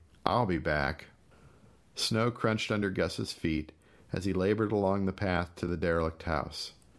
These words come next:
Heavy gray skies threatened another downfall, and he shivered. In the garden, the bath chair was where he'd left it weeks before. Chaney sat upright,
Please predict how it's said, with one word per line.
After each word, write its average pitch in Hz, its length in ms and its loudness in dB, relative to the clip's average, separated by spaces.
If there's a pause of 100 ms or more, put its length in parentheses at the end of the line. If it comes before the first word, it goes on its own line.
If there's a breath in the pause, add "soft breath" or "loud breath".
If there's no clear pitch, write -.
(520 loud breath)
Heavy 113 260 2
gray 101 260 4
skies 90 640 0
threatened 87 280 -2
another 87 320 0
downfall, 82 600 -2
and 82 100 -2
he 80 80 -2
shivered. 76 540 -4 (1000 soft breath)
In 127 180 2
the 147 80 2
garden, 117 440 6
the 101 80 -2
bath 107 300 2
chair 85 360 2
was 80 220 -2
where 92 180 2
he'd 90 140 -2
left 90 220 0
it 87 100 -2
weeks 85 220 -2
before. 80 580 -2 (720 loud breath)
Chaney 110 320 2
sat 101 240 2
upright, 90 500 0